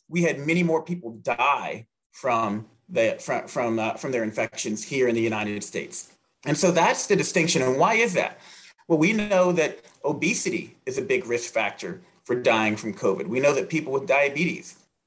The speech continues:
uncontrolled high blood pressure, um, die at higher rates. And so we really need people to pay attention to their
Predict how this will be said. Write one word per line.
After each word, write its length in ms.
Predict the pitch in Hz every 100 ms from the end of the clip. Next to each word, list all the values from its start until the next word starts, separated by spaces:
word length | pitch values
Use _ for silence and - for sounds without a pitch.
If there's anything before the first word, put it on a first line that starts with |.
| _
uncontrolled 680 | 123 143 156 135 160 143 139
high 260 | 143 147
blood 280 | 139 135 180
pressure, 440 | - 107 - - - - - -
um, 300 | 113 113 110 - -
die 320 | 135 123 113
at 140 | 107
higher 420 | - - 123 113 107
rates. 440 | 101 - - - - -
And 160 | 156 160
so 420 | - 160 151 147 -
we 560 | - 127 175 269 277 -
really 800 | - 139 160 233 233 196 175 120 -
need 460 | 156 160 214 202
people 300 | - 190 170
to 80 | 135 - -
pay 160 | 190
attention 440 | 170 170 170 170 131
to 100 | 147
their 240 | 123 120